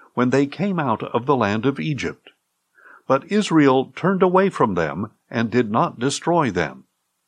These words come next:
See how they are repaying us by coming to drive us out of the possession that you gave us as an inheritance. Our God, will you not judge them?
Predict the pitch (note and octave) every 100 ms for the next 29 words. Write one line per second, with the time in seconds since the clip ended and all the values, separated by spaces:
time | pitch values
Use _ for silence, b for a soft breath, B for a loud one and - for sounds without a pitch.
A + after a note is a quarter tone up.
0 | _ b b b b - G#3 A3 C3 D#3+
1 | D#3 A2+ A#2 G#2+ G2 F#2 - G#2+ F#2+ E2
2 | D#2+ C3+ D#3 - b b A#2+ C3 - C#3
3 | D#3 F3 D#3+ C#3+ F#2 G2+ C#3 B2+ C#3 C3+
4 | - G#2+ C3 C#3+ A#2 A2+ A#2+ G#2+ G#2+ -
5 | B2 A2+ B B B - A2 A2+ F#2+ F#3
6 | F3 G#2 G2 G#2+ G#2 D3 - - A2+ A2+
7 | A#2 B2 A#2 A2 G2 G#2 D#2+ D3+ - -
8 | _ _ _ _ _ _ _ _ _ -
9 | C3+ F#3+ G3 C3 C#3 C3+ A2 F#2 _ _
10 | - C3+ A3 E3+ E3+ D3 D3+ D3+ - A#2+
11 | A#2 - A#2 C#3 D3